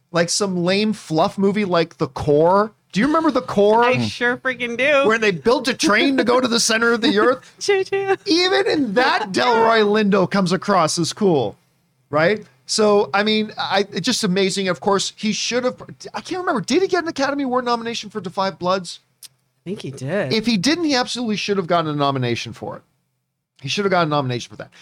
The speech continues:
Speaker 1: And then he's in that worst movie ever with the greatest cast,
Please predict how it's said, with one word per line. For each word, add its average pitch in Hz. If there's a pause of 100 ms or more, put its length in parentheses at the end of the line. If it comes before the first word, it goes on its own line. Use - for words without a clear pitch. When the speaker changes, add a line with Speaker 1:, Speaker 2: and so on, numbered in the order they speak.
(140)
Speaker 1:
And 180
then 254
he's 247
in 220
that 180 (200)
worst 208
movie 175 (440)
ever 175
with 147
the 156
greatest 156
cast, 131